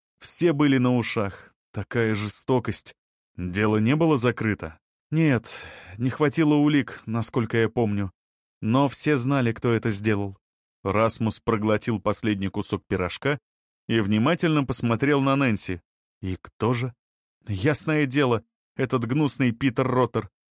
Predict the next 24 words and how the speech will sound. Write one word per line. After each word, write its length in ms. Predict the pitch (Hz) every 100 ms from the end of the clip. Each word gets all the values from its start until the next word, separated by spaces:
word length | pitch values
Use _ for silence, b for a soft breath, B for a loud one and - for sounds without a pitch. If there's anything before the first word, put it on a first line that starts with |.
| _
сказала 640 | - - 104 95 120 139 120
она 180 | 117 113
в 80 |
сердцах. 580 | - 123 107 - 87 - _ _ _ _ _
"То 160 | 98
есть 320 | 98 90 - 98
муж, 480 | 92 92 117 139
который 400 | - 113 127 120
сгорел 380 | 104 101 117 123
в 80 | 95
доме?" 360 | 107 180 160 - _ _ _
уточнил 520 | 113 117 - 135 120
детектив. 600 | 104 117 123 - 110 - _ _ _ _ -
"Да, 340 | 139 165 113 87 b b b _
это 300 | 131 127 143
он 200 | 147 147
сотворил. 640 | 113 110 110 107 107 104 95 _ _ _ -
Он 380 | 104 117 107 -
и 140 | 110
не 140 | 113 117
на 120 | 117
такое 540 | 120 113 131 127 123
был 240 | 113 131 117
способен". 720 | - 127 - 147 117 104